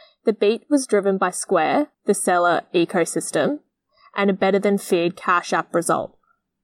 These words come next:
The outlook commentary suggests both Cash App and Square gross profit to increase sequentially each quarter, driven by favourable comps, new products, international expansion, and select pricing adjustments.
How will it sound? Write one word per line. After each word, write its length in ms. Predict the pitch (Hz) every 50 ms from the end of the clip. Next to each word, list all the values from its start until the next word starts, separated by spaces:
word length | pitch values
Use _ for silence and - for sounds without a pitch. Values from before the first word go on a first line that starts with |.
| _ _ -
The 100 | 240 - -
outlook 340 | 202 202 214 - 247 254 -
commentary 580 | - - 208 190 180 160 - - 170 151 170 190
suggests 680 | - - - 190 - 196 185 185 - - - - - _ _ _ _ _ -
both 280 | 220 202 196 190 -
Cash 400 | - - - 269 285 302 - -
App 180 | 226 123 147 - _ _ _
and 160 | 202 196 196
Square 440 | 202 - - - 202 180 175 180 190
gross 360 | 196 - 196 190 185 202 -
profit 560 | - - - 196 175 - - 165 139 - - - - - - - _ _
to 180 | - 220 - 196
increase 480 | 202 208 220 - 226 240 233 - -
sequentially 800 | 247 - - - 196 170 - - - 185 156 131 117 113 104 - _ _ _ _ -
each 300 | 196 214 - - - -
quarter, 460 | - - 175 165 160 175 165 - - _ -
driven 260 | - 196 190 196 190
by 160 | 196 170 175
favourable 560 | - - - 190 185 190 - 214 220 226 220
comps, 600 | 220 - - 196 185 233 302 - - - - - - _ _ _ _ _ _ -
new 160 | 202 202 208
products, 720 | - - 208 190 190 190 - 196 - - - - - - _ _ _ _ _ _ _ -
international 580 | 233 247 - 254 233 208 196 - - 220 196
expansion, 680 | 170 - - - - 185 175 170 - - - 262 285 311 - _ _ _ _ _ _ _ _
and 160 | - 202 190
select 440 | - - 196 185 170 - - - -
pricing 400 | - 202 170 160 - - 196 175
adjustments. 760 | - 165 - 139 - - - - - - - - - - -